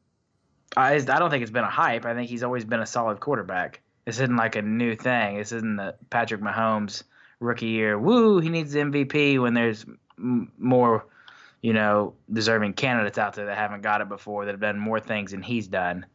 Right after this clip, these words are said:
by far, and don't, don't collapse under pressure. I would say the Kirk Cousins thing is more of a, he's a, you know, solid quarterback usually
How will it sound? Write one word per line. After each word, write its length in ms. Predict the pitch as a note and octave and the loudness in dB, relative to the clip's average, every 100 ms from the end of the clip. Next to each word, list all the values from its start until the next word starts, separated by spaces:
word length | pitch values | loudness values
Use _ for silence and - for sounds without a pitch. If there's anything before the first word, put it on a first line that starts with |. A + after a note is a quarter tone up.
| _ _ | _ _
by 160 | G#2+ G2 | -2 0
far, 560 | - A#2+ A2+ G2 F#2 - _ _ _ _ _ _ - | 0 2 4 2 -2 -10 _ _ _ _ _ _ -6
and 280 | G2+ F#2+ | -4 -2
don't, 200 | F#2+ G#2 G2 | -2 -4 -4
don't 140 | G#2 | -6
collapse 400 | - G#2 G2 - | -2 0 0 -2
under 160 | G#2 F#2 | -6 -6
pressure. 580 | - G2 F#2 F#2+ F2+ F2 - | -2 -2 -2 -6 -8 -8 -2
I 100 | G#2+ | 0
would 120 | G#2+ | 0
say 100 | G#2+ | -2
the 120 | G2 | -4
Kirk 220 | - A2 | -4 -4
Cousins 300 | - C3+ A2 | -2 -2 -2
thing 180 | G#2+ G2 | -4 -4
is 120 | F#2 | -6
more 160 | G2 F#2+ | -8 -6
of 80 | F2+ | -8
a, 140 | F2 - _ _ - - - _ _ _ - | -12 -16 _ _ -20 -20 -20 _ _ _ -4
he's 220 | A#2+ G#2+ | -2 0
a, 140 | G#2 - _ | -2 -4 _
you 100 | A2 | -2
know, 160 | A2+ G2+ | 0 0
solid 460 | - - A#2+ A2+ - | 0 0 2 2 0
quarterback 680 | C#3+ C3 A2 A2 G#2 - | 0 0 0 0 -2 -4
usually 460 | A2 G2+ G#2 G2 | -10 -8 -10 -10